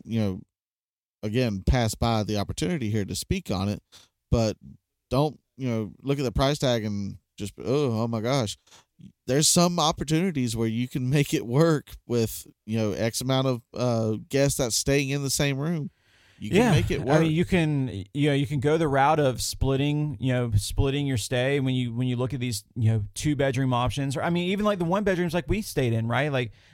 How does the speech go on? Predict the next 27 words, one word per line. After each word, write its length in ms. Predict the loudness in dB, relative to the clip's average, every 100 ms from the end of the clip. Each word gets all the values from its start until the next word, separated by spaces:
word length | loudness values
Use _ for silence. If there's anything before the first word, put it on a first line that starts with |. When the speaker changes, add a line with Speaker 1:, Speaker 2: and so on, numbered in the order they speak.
| -6
Speaker 2:
where 400 | 0 2 2 -2 -8 -4
you, 260 | -2 0
you, 160 | 0 -2
you 160 | 0 0
have 140 | 0
these, 140 | -2 0
Speaker 1:
Right. 260 | 2 0
Speaker 2:
these 300 | -4 -6 -6 -4
options 500 | 2 4 4 2 -2
where 120 | -2 -4
you 80 |
can 120 | -4 -6
fit 460 | -4 -2 -2 -2 _ _ -4
more 360 | 0 2 2
people, 500 | 2 0 2 2 2
and, 120 | 0
and 200 | 0 0
then 120 | 0 0
so 120 | -2
you 120 | -2
can 320 | -2 -2 -2 -8 _ -12
split 400 | -4 2 2 4
it 80 |
and 100 | 2
becomes 380 | 0 2 0 -2
easier 500 | -2 -2 0 0 0
to, 480 | -2 -2 0 -2